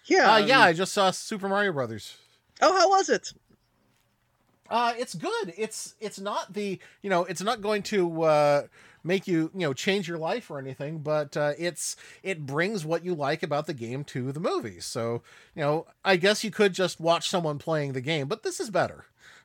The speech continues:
Speaker 1: Okay. That's cool. Um, I guess we'll see, have to see how it compares to the Bob Hoskins movie.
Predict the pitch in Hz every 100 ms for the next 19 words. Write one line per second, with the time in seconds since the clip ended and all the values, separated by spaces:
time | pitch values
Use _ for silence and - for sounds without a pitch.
0 | - _ - 302 466 220 151 _ _ _
1 | _ _ _ _ 180 254 - 214 165 185
2 | _ _ - 170 175 170 160 151 _ _
3 | _ _ _ _ _ - 151 170 - 165
4 | - 170 151 - 180 165 160 160 - 180
5 | 180 175 - 160 156 170 175 180 202 -
6 | 151 135 127 113 120